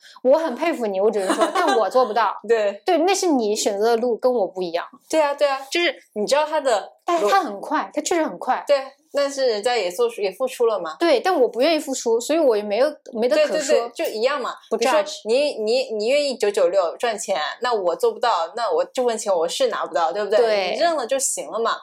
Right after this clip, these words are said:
Speaker 2: 然后你知道他是通过什么样的手段得到这个东西，他的底层逻辑就是你去让对方
Speaker 1: 帮忙。
Speaker 2: 开心，
Speaker 1: 哦。
Speaker 2: 让领导开心。
Speaker 1: 哦，哦，哦。
Speaker 2: 啊，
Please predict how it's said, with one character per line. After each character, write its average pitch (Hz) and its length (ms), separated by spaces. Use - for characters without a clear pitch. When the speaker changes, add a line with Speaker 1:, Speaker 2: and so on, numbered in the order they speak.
Speaker 2:
然 240 100
后 262 200
你 196 180
知 254 120
道 285 140
他 269 200
是 269 120
通 262 160
过 269 120
什 196 200
么 170 80
样 226 220
的 175 320
手 170 200
段 233 140
得 202 120
到 220 120
这 233 120
个 220 80
东 226 160
西， 208 120
他 240 160
的 233 60
底 175 100
层 196 140
逻 196 60
辑 202 80
就 226 80
是 220 160
你 160 80
去 220 280
让 220 220
对 220 160
方 190 300
Speaker 1:
帮 359 160
忙。 277 180
Speaker 2:
开 240 120
心， 240 260
Speaker 1:
哦。 240 60
Speaker 2:
让 233 80
领 220 120
导 - 120
开 226 160
心。 233 280
Speaker 1:
哦， 254 60
哦， 247 120
哦。 190 380
Speaker 2:
啊， 175 80